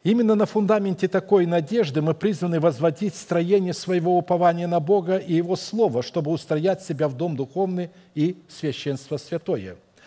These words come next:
Суть надежды на Господа состоит в том, чтобы верою, которая черпается из надежды,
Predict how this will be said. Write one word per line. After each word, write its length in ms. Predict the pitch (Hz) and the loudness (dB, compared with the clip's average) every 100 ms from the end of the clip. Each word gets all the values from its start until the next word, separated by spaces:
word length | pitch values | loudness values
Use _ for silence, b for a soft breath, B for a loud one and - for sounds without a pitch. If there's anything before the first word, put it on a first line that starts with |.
| B B B | B B B
Суть 340 | - 208 202 | -2 -2 0
надежды 400 | 202 156 196 202 | 0 4 2 2
на 120 | 202 | 0
Господа 460 | 185 185 - 190 175 | 2 2 0 -2 -2
состоит 500 | - 185 - 190 185 | -2 -4 0 0 0
в 40 | - | -4
том, 200 | 170 175 | -4 -4
чтобы 320 | - 165 170 | -4 -2 0
верою, 340 | 156 175 165 | 0 0 0
которая 400 | 156 160 196 175 | -2 0 0 0
черпается 580 | - 196 196 165 151 - | 0 -4 -2 -4 -4 -4
из 140 | 147 | -4
надежды, 640 | 143 151 127 143 131 147 | -4 -4 -2 -4 -4 -6